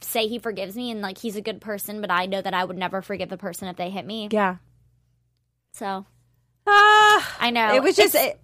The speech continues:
Speaker 1: it was, it's, it was like, I'm getting, like, goosebumps right
Speaker 2: it
Speaker 1: now.
Speaker 2: was a
Speaker 1: It's just
Speaker 2: horrible situation.
Speaker 1: Yeah.
Speaker 2: It was a sticky situation, and the roommates <laughs> didn't even know whose t-, side to choose. They were
Speaker 1: Yeah.
Speaker 2: like, and then Gus was getting pissed because everyone was choosing Amy's side. You know, the girls were
Speaker 1: Yeah.
Speaker 2: all running after Amy, and Nilsa
Speaker 1: Right.
Speaker 2: was running out in a
Speaker 1: And
Speaker 2: towel. Like,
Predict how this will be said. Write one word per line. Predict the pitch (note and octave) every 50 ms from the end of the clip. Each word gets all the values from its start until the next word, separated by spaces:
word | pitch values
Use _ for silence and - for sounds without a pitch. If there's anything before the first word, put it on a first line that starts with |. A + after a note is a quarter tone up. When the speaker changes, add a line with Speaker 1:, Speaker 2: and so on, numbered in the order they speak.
| _ -
Speaker 1:
it | F4+
was, | F#4+ F#4 G4 F#4 D#4+
it's, | F#4+ G4 - -
it | - C#4 F#4+
was | G4+ B4 C5+ A4
like, | A4+ G4 D4
I'm | - B3+ - D4+ - F4
getting, | F4 G#4 A4+ A#4+ A#4+
like, | G4 C#4+ -
goosebumps | B3+ B3+ B3 - A3+ G#3+ -
right | A#3
Speaker 2:
it |
Speaker 1:
now. | C#4
Speaker 2:
was | F#4+ A#4
a | C#5
Speaker 1:
It's | C#5+ C#5+ A4
just | G4+
Speaker 2:
horrible | A#4 F4+ G4 G#4 G#4 F4+ G#4+ A4+
situation. | C4+ D#4+ - - D4 A#3+ A3 G#3 B3+ C#4
Speaker 1:
Yeah. | B3+ B3+
Speaker 2:
It | C#4+ -
was |
a | B3 A#3
sticky | - - D#4 - - D#4 E4
situation, | - E4 - - E4 B3 G#3+ G3+ G#3 - C4 A3
and | - A#3 A#3
the | A3+ G#3+
roommates | F#3 A3 A3 A3 A#3 A#3+ A#3 -
<laughs> |
didn't | - C4+ F4+
even | F4+ C#4+ - D#4 C4+
know | G#3+ G#3
whose | A3 A3+ C#4 G#3 F3 -
t-, | - - - _ -
side | - - G#3+ G#3 F#3+ F#3+ F#3+ F3 -
to | - F3+
choose. | - - - F3+ E3 D3+ C#3+ -
They | B3+ A#3 F#3+
were | G#3
Speaker 1:
Yeah. | G#3+
Speaker 2:
like, | G#3 G3 - - - - - -
and | - C4 C4+
then | C4 B3 A#3+
Gus | G3+ A#3+ A#3 A#3 -
was | C4 B3 G3+
getting | A#3 G#3+ G#3 A3
pissed | A3 - - G3+ F#3+ - -
because | G#3+ - F#3+ - F3+ -
everyone | G#3 G3 F3+ G3+ G3 G3 G3 F#3+ F#3
was | F3+ E3 -
choosing | - - G3 E3+ D#3 - D#3 D3 C3+ -
Amy's | - F#3 E3+ D#3+ D#3+ D3+ D3+
side. | - - - F#3
You | G3+ G#3+
know, | G#3+
the | F#3+ F#3+
girls | F#3 - E3 C#3+ A3
were | G#3+
Speaker 1:
Yeah. | - E3
Speaker 2:
all | E3+ D3+
running | E3+ D3+ C#3+ C#3 C#3+ G#2+
after | - - - - C#3+ -
Amy, | - D3 C3 F2+ - G#2+ -
and | - F3+ E3+
Nilsa | - A3
Speaker 1:
Right. | F#3+ - F#3+ E3
Speaker 2:
was | D#3 D#3+ E3
running | E3 D#3+ D#3+ D#3+ D#3
out | D3 C#3 C3+ -
in | E3
a | E3+
Speaker 1:
And | G4+ G4+
Speaker 2:
towel. | G4 A#3+ D#3 C3+ D3 D3 C#3+
Like, | D3+ D#3 D#3 D#3 - - -